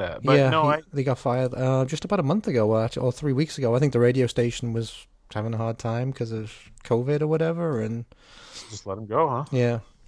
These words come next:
Speaker 1: He's been in L A since pretty
Speaker 2: Yeah.
Speaker 1: much since the Pistols split up, like,
Speaker 2: Yeah.
Speaker 1: forty years.
Speaker 2: Pretty much, yep. Yep, indeed.
Speaker 1: But, uh, yeah, this guy stole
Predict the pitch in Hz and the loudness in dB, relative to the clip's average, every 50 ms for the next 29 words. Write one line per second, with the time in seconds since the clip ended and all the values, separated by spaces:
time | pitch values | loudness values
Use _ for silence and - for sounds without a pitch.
0 | - - _ _ _ _ _ _ _ _ _ - 160 185 190 185 202 190 175 160 | -20 -20 _ _ _ _ _ _ _ _ _ -8 -6 -6 -2 2 2 2 2 2
1 | 135 120 120 123 123 117 110 113 120 123 - - - 101 95 95 92 - - - | -2 0 0 2 2 4 2 2 2 0 -4 -4 -6 -6 -6 -6 -8 -10 -12 -12
2 | - - - _ _ _ - - - - - - - - - - - - - - | -12 -14 -16 _ _ _ -18 -16 -16 -18 -18 -20 -20 -20 -20 -20 -20 -12 -2 0
3 | - 165 175 151 110 92 90 - - - _ - - - - - 107 107 - - | 2 2 2 2 0 -2 -4 -6 -14 -18 _ -20 -20 -16 -8 -8 -6 -6 -8 -12
4 | 90 - - - - - - - - - 101 95 143 135 117 107 98 85 78 85 | -18 -20 -20 -18 -18 -16 -18 -16 -10 -8 -2 2 4 4 4 2 -2 -4 -8 -12
5 | 95 _ _ _ _ _ - - 143 123 113 113 107 107 - - 113 110 - _ | -14 _ _ _ _ _ 0 4 4 4 6 4 2 0 -2 -4 -6 -6 -6 _
6 | _ _ - - _ _ _ _ _ - 131 123 123 123 - - 110 107 110 107 | _ _ -20 -20 _ _ _ _ _ -8 -6 -6 -6 -6 -6 -6 -6 -4 -2 -4
7 | 107 - 98 90 87 - 104 95 98 110 123 120 113 104 120 143 147 - - - | -2 -2 -2 -2 -2 -2 -2 0 2 2 2 2 2 0 -2 -4 -6 -6 -10 -6
8 | 139 127 127 120 117 - - - - 120 113 117 110 | -4 -2 -2 -2 -4 -8 -12 -10 -8 -8 -8 -8 -10